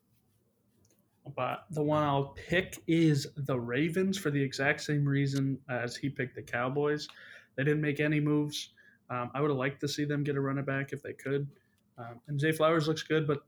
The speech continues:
they still don't have, like, that standout wide receiver. Um, uh, there weren't really many wide receivers to be traded, but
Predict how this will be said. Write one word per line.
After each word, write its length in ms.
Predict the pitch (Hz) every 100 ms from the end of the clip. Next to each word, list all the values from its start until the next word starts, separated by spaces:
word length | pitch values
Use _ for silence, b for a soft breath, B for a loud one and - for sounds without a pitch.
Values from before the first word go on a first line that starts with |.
| -
they 100 | 135
still 200 | - 147
don't 180 | 139 135
have, 140 | 139
like, 200 | 131 135
that 160 | 135 -
standout 520 | - 123 127 127 123
wide 220 | 123 123
receiver. 580 | 127 - 127 127 127 127 _ -
Um, 240 | 120 123 _ _ _ _ _ 175 147
uh, 100 | 135
there 140 | 143
weren't 240 | 143 143 139
really 220 | 147 147
many 300 | 147 147 147
wide 260 | 143 139
receivers 460 | 139 139 151 143 139
to 80 | 151
be 200 | 147 160
traded, 460 | 156 160 165 170 -
but 260 | 123 -